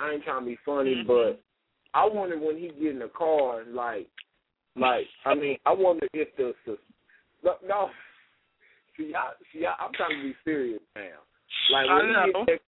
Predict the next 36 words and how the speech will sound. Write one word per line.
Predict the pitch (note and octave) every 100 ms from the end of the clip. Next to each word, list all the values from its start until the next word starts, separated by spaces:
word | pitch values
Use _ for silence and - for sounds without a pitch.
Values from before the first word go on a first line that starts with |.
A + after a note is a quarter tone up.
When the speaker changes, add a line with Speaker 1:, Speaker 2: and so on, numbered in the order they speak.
| -
Speaker 1:
car, | E3+ C#3+ B2 A#2+ _ _ _
I | C#3
wonder, | F3+ F#3 E3+ D3+
like, | D3+ C#3 F#2 _ _ _
due | C3+ D#3
to | B2
the, | A2 G#2+ _ _ C#3
due | C#3+
to, | A2+ - _
I, | C3 D3 D#3
I |
mean, | F3 D#3
I | G3+
wonder | F#3+ D#3+
if | D3 -
the | B2+ -
suspension | A2 - E3 F3+ D3+
on | C3+ C3
that | A#2+ -
car | D#3+ F#3+ F3 C3
is, | B2
like, | C3+ B2 A2
worn | B2 D3 C#3+ C3 -
out. | B2+ F3 F3+ A2+ - _ _ _ _ _ _ -
I | -
mean, | D#3 D3+ D3 C#3 B2 - _
<laughs> |
you | - -
know, | C3+ -
I, | C3 - _ _ _
you | B2 D3+ E3+
know, | D#3 C#3
I | B2+ D3+
just, | D3 C3 -
I | C#3
wonder | D#3 E3 D#3 C#3+